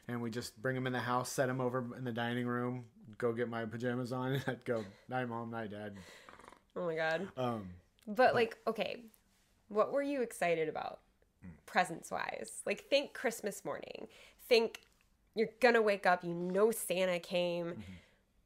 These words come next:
Speaker 2: It's the nineties. What, what was that gift that you were dying to have? Was it a Tamagotchi?
Speaker 1: No.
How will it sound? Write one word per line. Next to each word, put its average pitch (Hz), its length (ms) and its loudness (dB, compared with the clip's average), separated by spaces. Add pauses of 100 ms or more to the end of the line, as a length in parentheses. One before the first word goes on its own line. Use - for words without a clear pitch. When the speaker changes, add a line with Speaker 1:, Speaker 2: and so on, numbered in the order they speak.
(440)
Speaker 2:
It's - 220 -2
the 185 100 0
nineties. - 680 -8 (580)
What, 180 760 2 (420)
what 202 200 4
was 226 140 4
that 180 280 4
gift - 440 -2
that 175 120 0
you 165 120 -6
were 170 100 -2
dying 165 460 -2
to 170 80 -10
have? 135 460 -4 (680)
Was 196 160 -4
it 196 80 -4
a 202 60 0
Tamagotchi? 185 720 0 (300)
Speaker 1:
No. 92 140 -8